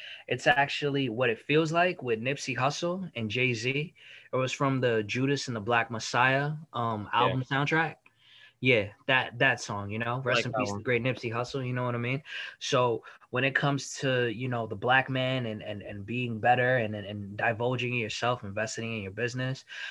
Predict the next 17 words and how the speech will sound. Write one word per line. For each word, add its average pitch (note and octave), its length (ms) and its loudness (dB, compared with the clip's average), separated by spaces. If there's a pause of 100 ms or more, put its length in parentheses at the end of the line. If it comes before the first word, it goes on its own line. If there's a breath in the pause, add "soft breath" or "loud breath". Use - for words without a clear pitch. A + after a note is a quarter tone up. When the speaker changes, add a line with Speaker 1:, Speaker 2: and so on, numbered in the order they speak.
(140 loud breath)
Speaker 1:
you A#2 80 -4
know A#2+ 80 2
what B2 100 2
I B2 40 2
mean? B2+ 180 0
He B2 160 -2
did C#3 180 4
harp C3+ 300 2
on B2+ 100 0
those B2 220 -4
things, A#2+ 300 -6
not A#2 160 -2
only B2+ 240 -2
in A2+ 80 -4
his G#2 160 -8
interviews, D3 580 0
but A2 200 -2